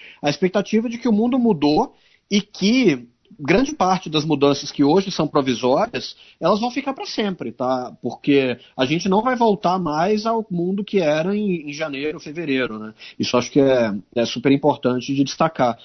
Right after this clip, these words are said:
Por exemplo, essa questão do trabalho remoto, eu já vi muita gente falando, Cara, eu tô vendo que funciona bem, eu até tô pensando em já botar uma política de uma vez por semana, todo mundo poder ficar em casa,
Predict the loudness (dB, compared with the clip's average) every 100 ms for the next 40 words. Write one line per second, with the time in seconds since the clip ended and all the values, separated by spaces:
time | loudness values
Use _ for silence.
0 | -20 -6 2 4 4 2 0 -2 -2 -2
1 | -6 -4 -2 0 0 -2 0 0 0 -2
2 | -2 0 0 0 -2 0 0 0 -2 -2
3 | -2 -2 -2 -2 0 0 0 -4 _ _
4 | 0 2 2 2 -2 -2 -4 -2 -4 -2
5 | -2 0 0 0 -2 -8 _ 0 2 2
6 | 0 0 -2 -2 0 2 2 2 0 -2
7 | -2 -4 -2 -2 0 0 -2 -4 -4 -2
8 | 0 0 -4 -4 -2 0 -2 -2 -2 -2
9 | 0 0 -2 0 2 0 -2 -8 -8 -6
10 | -6 -2 0 0 -2 -8